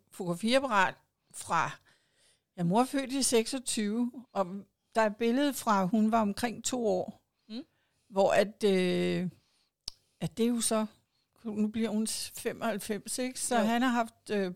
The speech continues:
Speaker 1: apparat i treoghalvfems år indtil
Speaker 2: Ja.
Speaker 1: videre, ikke? Og taget billeder af dem, som helt bitte små dengang i nitten hundrede otteogtyve, niogtyve stykker.
Speaker 2: Det er jo helt imponerende.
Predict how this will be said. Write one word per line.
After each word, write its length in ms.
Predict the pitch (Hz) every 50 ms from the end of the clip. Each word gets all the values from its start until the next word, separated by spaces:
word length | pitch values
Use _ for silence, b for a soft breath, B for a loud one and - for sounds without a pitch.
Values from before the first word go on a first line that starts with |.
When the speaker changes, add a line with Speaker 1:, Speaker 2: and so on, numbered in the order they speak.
| - _
Speaker 1:
apparat 520 | - 202 202 202 196 190 190 190 - 220
i 200 | 220 208 196 190
treoghalvfems 800 | 190 - - - 202 - - 214 226 208 - 220 185 - - -
år 240 | 208 190 - - 202 - _ _ _ -
indtil 280 | 208 208 208 208 226
Speaker 2:
Ja. 60 | 214
Speaker 1:
videre, 340 | 202 208 196 202 208 220 240
ikke? 120 | 254 - b b b b b b b b b b b b b b
Og 120 | 220 208 -
taget 280 | - 233 226 220 208
billeder 340 | 220 233 233 240 269 277 240
af 140 | 208 220 214
dem, 100 | 240 - _ - 233 -
som 240 | - - 254 233 220
helt 280 | 226 294 330 262 254 -
bitte 280 | 269 269 262 277 277 269
små 300 | - 247 240 247 240 247 -
dengang 440 | 247 240 233 226 233 226 233 208 240
i 20 |
nitten 260 | 233 233 233 233 254
hundrede 320 | 233 233 233 240 240 240 226
otteogtyve, 460 | 208 208 220 240 233 - - 233 226
niogtyve 440 | 220 220 233 - 240 - - 247 233
stykker. 340 | - - - 220 208 240 233
Speaker 2:
Det 280 | - _ _ _ _
er 40 | 220
jo 60 | 214
helt 220 | 202 208 202 190 220
imponerende. 500 | 214 208 208 202 196 196 202 202 220